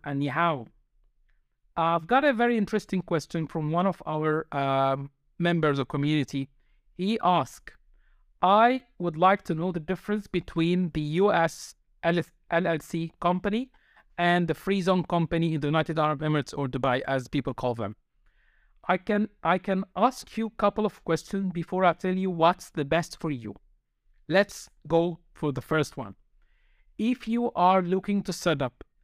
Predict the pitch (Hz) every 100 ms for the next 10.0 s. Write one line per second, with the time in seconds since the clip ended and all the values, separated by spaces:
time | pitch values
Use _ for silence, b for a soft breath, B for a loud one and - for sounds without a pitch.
0 | _ - 151 151 151 - 170 175 160 147
1 | - 170 165 - 165 156 143 151 165 -
2 | 175 185 - 262 - _ b b b b
3 | 160 160 156 147 175 202 - - 156 175
4 | 151 156 165 156 - 143 131 - 151 151
5 | - 220 240 202 185 190 175 175 165 135
6 | - _ _ - 190 220 220 254 185 143
7 | - - - 175 185 196 - - _ _
8 | _ - 139 131 175 180 170 180 180 147
9 | 135 - 180 170 170 - 160 151 160 170